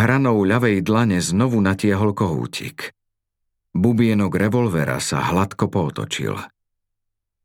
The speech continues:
Wheeler sa s nezrozumiteľným brblaním zdvihol do sedu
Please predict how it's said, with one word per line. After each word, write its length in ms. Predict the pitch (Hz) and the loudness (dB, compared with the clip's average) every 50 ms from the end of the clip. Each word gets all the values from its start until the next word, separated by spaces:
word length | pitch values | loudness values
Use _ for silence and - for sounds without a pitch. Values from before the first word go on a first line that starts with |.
| _ _ - | _ _ 0
Wheeler 480 | 95 117 143 160 151 143 131 127 120 104 | 2 4 4 4 4 4 4 2 2 0
sa 160 | - - 113 | 0 0 0
s 160 | 107 90 95 | 0 2 2
nezrozumiteľným 1120 | 117 135 135 127 143 135 135 110 120 113 104 98 92 - 101 92 92 95 92 90 87 82 76 | 2 2 2 2 2 2 2 2 4 4 2 2 2 2 2 2 2 2 2 2 2 2 2
brblaním 560 | 95 120 117 110 107 98 85 85 85 82 78 | 2 2 2 2 2 2 2 0 0 0 0
zdvihol 640 | 78 - - 92 104 120 131 123 113 107 90 78 69 | -2 -2 -2 0 2 2 2 2 2 2 2 2 2
do 160 | 67 104 104 | 0 0 0
sedu 400 | - - 113 107 107 110 120 | 0 0 0 0 2 2 0